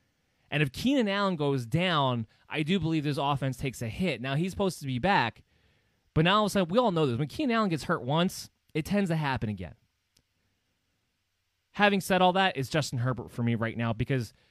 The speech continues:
they're letting him sling the ball. He looks better than Drew Brees. And the number one factor for him is that we haven't even seen it too much. He can use his legs to pick up yards to create points for you. So when you add that variable in,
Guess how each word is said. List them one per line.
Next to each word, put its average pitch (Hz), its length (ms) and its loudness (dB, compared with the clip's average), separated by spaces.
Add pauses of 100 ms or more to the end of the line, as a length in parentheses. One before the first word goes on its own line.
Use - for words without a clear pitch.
(200)
they're 147 160 2
letting 165 280 2
him 170 120 2
sling 156 220 -2
the 143 60 0
ball. 135 500 4
He 123 160 -8
looks 127 300 -2
better 151 240 0
than 135 80 -2
Drew 127 160 -2
Brees. 120 480 -2
And 131 100 -2
the 123 60 0
number 151 240 2
one 170 160 2
factor 131 400 -6
for 117 160 -4
him 120 320 0 (260)
is 123 160 -2
that 123 340 0
we 117 120 -6
haven't 160 240 0
even 127 120 -2
seen 160 220 -4
it 117 80 -6
too 127 100 -4
much. 117 220 -2 (140)
He 170 160 -2
can 170 160 -2
use 139 320 0
his 123 180 -6
legs 120 340 -4
to - 80 -12
pick 123 200 -6
up 113 160 -4
yards 113 300 0
to - 60 -20
create 107 300 -8
points 107 300 -8
for 101 160 -10
you. 101 320 -4 (400)
So 135 340 0
when 139 160 -2
you 143 140 -2
add 143 400 -4
that 156 240 2 (520)
variable 127 720 0
in, 110 420 -6